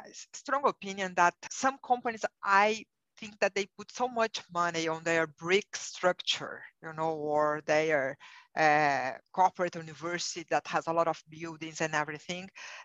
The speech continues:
that is very hard for them to let it go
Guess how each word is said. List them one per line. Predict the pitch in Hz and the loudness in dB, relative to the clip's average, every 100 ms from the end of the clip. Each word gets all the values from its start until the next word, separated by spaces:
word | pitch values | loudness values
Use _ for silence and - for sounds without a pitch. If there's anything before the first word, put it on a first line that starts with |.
| - | 2
that | 208 - | 4 4
is | 202 - 185 | -4 -10 -2
very | 220 247 | 2 4
hard | 220 180 180 185 | 4 8 8 6
for | - 170 165 | 0 -8 -2
them | 160 165 165 | -2 -2 -6
to | - | -8
let | 156 156 | -2 0
it | 156 - | -2 -8
go | 175 165 151 | -6 -6 -6